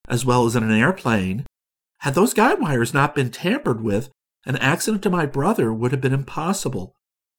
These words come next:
Have you stopped to consider, sir, that even when the planes separated and crumbled under the air pressure, Steve's device asserted the ability to float and drop gently to the ground?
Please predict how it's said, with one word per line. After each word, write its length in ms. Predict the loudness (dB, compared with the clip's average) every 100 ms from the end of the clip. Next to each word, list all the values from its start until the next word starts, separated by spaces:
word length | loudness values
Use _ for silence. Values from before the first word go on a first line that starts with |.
| _
Have 160 | -10 -2
you 100 | 0
stopped 320 | 0 0 -2
to 80 | -4
consider, 480 | -6 -8 -4 -2 -2
sir, 300 | 0 2 2
that 200 | 0 -4
even 280 | 0 2 0
when 100 | -2
the 80 |
planes 580 | -4 -2 2 2 0 -6 -10
separated 680 | -6 -4 -2 0 2 2 0 -2
and 180 | -6 -6
crumbled 460 | -6 -4 -2 -4 -4
under 180 | -2 -2
the 200 | -4 -4
air 180 | -4
pressure, 500 | -4 -4 -4 -4 -6 -8 _ _ _ -16
Steve's 360 | -4 0 0
device 500 | 0 0 2 0 0 -4
asserted 560 | -6 -2 0 0 0
the 120 | 0 -2
ability 440 | 0 0 0 0
to 100 | -2
float 540 | -8 -4 0 0 -2 -14 _ _ -20 -10
and 120 | -6 -2
drop 300 | 0 0 0
gently 320 | -4 -2 -4
to 100 | -4
the 80 | -4
ground? 520 | 0 0 0 -4 -10